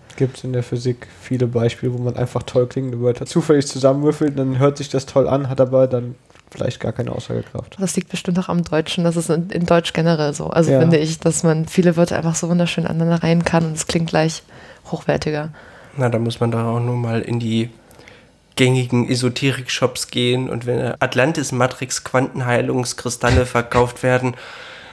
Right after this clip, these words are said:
Speaker 3: und das ist ja mit Quanten und das muss ja Physik sein,
Speaker 2: Hm.
Speaker 3: weil wir wissen, Quanten sind immer was mit Physik.
Speaker 1: Ja.
Speaker 2: Immer.
Speaker 3: Ähm, naja, das
Speaker 1: Der, so funktioniert's aber leider. Also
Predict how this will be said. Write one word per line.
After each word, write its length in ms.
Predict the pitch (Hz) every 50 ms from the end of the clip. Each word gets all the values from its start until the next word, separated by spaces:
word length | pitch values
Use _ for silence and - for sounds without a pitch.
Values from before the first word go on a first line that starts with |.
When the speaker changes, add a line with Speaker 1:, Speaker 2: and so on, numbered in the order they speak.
| - -
Speaker 3:
und 200 | - 135 131 135
das 140 | 127 120
ist 160 | - 143 135 139
ja 80 | 131
mit 220 | 127 117 113 - -
Quanten 720 | - - 131 131 139 151 147 - 143 139 135 135 135 127
und 420 | - - 113 113 113 113 - - -
das 200 | - 123 117 120
muss 240 | 117 104 131 131 -
ja 140 | - 127 120
Physik 360 | - - 113 113 151 160 -
sein, 380 | - - 139 135 135 139 139 131 - _ _ _ _ - -
Speaker 2:
Hm. 160 | 190 185 180 - -
Speaker 3:
weil 180 | 117 117 120 123
wir 160 | 123 120 120
wissen, 300 | 123 117 - 127 120 120
Quanten 440 | - - 123 117 123 - 135 131 127
sind 180 | 120 117 117 113
immer 240 | - 127 123 113
was 180 | 123 120 - -
mit 140 | 120 117 -
Physik. 400 | - - 113 135 160 175 - - _ - - - - - - - - - - - - - - - - - - - - - - - - - 135
Speaker 1:
Ja. 160 | 147 139 135 - - - 170 - - 185 - - - - - _ _ _ _
Speaker 2:
Immer. 260 | - 120 - 175 160 117
Speaker 3:
Ähm, 100 | 113 113 - - 175 - - 208 180 - - - _ _ _ - - - - -
naja, 340 | - 120 131 156 220 262 233 - - 120 135 - 160 156 101 - - -
das 280 | - 151 143 - - - - - -
Speaker 1:
Der, 320 | - - 156 160 175 180
so 120 | 175 185 196
funktioniert's 520 | 185 - 196 180 - 180 175 190 196 - 165
aber 180 | 143 131 131
leider. 380 | 127 127 127 127 127 127 127 -
Also 360 | 117 139 139 143 151 156 147